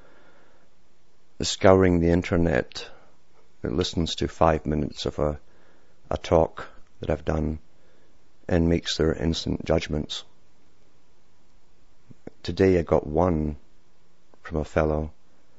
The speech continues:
uh, who seems to think that I'm advocating, oh,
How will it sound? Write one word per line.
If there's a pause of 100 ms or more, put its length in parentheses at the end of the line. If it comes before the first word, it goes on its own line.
(1400)
uh,
who (2500)
seems
to
think
that
I'm
advocating, (1400)
oh,